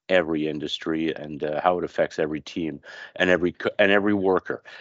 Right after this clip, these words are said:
um, and the benefits of it. That being said, I've been with Superior Glove now for about four months, but been in the safety industry for, for most of my career, I'd say twenty plus years. Um, I am the National Hand Safety Program Manager,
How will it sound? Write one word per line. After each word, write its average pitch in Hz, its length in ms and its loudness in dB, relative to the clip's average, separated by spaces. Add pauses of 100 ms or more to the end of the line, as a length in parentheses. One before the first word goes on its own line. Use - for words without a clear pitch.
(160)
um, 71 840 -2
and 90 160 0
the 80 60 2
benefits 73 480 0
of 65 120 -4
it. - 100 -10
That 110 220 4
being 110 200 2
said, 92 280 6
I've 87 260 6
been 90 180 6
with 85 140 0
Superior 82 380 -2
Glove 78 280 2
now 80 160 -2
for - 140 -6
about 71 220 0
four 95 280 2
months, 78 340 -2 (280)
but 143 180 6
been 139 160 6
in 123 140 4
the 104 140 2
safety 101 520 2
industry 92 480 0
for, 82 460 0 (460)
for - 180 -10
most 113 260 6
of 110 80 -4
my 95 140 6
career, 98 340 4
I'd 92 100 2
say 104 120 0
twenty 113 300 2
plus - 380 0
years. 71 320 -8 (420)
Um, 76 600 -4 (240)
I 104 120 0
am 104 160 2
the 90 400 -4
National 92 500 -2
Hand 87 260 -4
Safety 85 400 -4
Program 82 420 -2
Manager, 82 560 -2